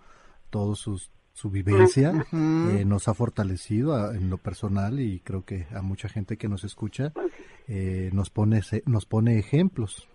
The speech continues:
Speaker 2: ¿Cómo no? Sí.
Speaker 3: Sí. Pues muchas gracias. Muchas gracias que me han, me han dado esta oportunidad de, de estar con ustedes. Yo estuve con ustedes en la misa de Tláhuac.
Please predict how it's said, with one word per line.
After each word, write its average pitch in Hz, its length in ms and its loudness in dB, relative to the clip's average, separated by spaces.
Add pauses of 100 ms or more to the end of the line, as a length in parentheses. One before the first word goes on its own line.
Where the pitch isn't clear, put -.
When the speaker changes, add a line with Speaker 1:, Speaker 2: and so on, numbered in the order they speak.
(140)
Speaker 2:
¿Cómo 320 240 4
no? 147 300 0 (180)
Sí. - 180 -8
Speaker 3:
Sí. 143 360 6 (1000)
Pues - 200 -4
muchas 202 360 6
gracias. 233 480 6 (1120)
Muchas 220 320 6
gracias 208 380 4
que 202 100 0
me 196 140 2
han, 196 400 4
me 196 80 0
han 196 100 0
dado 185 260 6
esta - 260 -4
oportunidad 170 880 2
de, 165 240 6 (920)
de 175 60 -8
estar 180 300 0
con 165 200 2
ustedes. 202 500 2 (1700)
Yo 185 200 2
estuve 185 320 -4
con 175 200 2
ustedes 185 340 2
en 175 100 0
la 165 100 2
misa 175 320 0
de 156 160 4
Tláhuac. 190 460 4